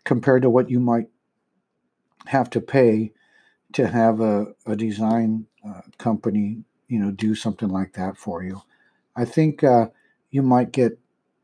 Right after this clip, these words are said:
something for, like, ten dollars, and there may be a few extra fees. So for fifteen bucks, you might get a logo or at least, uh,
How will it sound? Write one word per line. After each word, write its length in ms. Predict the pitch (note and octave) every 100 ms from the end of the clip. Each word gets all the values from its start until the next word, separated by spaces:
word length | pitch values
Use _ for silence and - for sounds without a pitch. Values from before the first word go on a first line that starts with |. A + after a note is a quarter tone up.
| _ _ _ _ _ _ _ _ -
something 380 | - C3 A2+ B2
for, 180 | - A#2+
like, 220 | A2+ -
ten 300 | - A#2+ A#2
dollars, 520 | G#2+ G#2 G#2+ A2 G#2
and 140 | A2
there 80 | A#2
may 160 | A#2 A#2+
be 160 | A2
a 80 | A#2+
few 260 | - B2+ A#2
extra 240 | A2 A#2
fees. 320 | G2+ G#2 G#2+
So 120 | - A2+
for 120 | E3
fifteen 520 | - F#3 F#3 F3+ D#3
bucks, 360 | D#3 D#3 D3+ - _ _ _ _ _
you 120 | C#3+ C#3+
might 240 | C#3 C3+
get 140 | C#3+
a 40 | B2+
logo 640 | A#2 A2+ A#2+ A#2 A#2 A#2 - _ _
or 220 | - C3
at 80 | B2+
least, 360 | B2+ C#3 C#3 -
uh, 260 | B2+ A2+